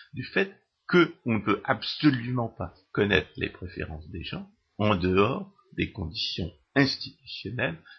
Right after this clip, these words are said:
où ils sont libres de disposer de leurs biens.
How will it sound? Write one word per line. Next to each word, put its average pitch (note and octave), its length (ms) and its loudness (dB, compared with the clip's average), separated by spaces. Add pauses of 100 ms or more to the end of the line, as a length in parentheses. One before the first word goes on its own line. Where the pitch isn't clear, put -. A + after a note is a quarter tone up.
où F#2 100 0
ils F2 60 0
sont E2 240 -4
libres C3 420 -6 (180)
de F#2+ 140 2
disposer G2 600 -6 (340)
de A2+ 80 4
leurs F#2 240 2
biens. - 200 -16